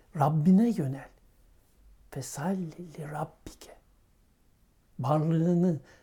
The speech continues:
oluşturan Allah esması manalarıyla Allah'a yönel. Ve nahr.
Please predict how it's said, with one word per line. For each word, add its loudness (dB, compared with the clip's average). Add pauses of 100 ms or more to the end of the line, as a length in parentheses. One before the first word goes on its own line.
(500)
oluşturan -2 (600)
Allah -4
esması -6
manalarıyla -4 (240)
Allah'a -8
yönel. -10 (3500)
Ve 12
nahr. 2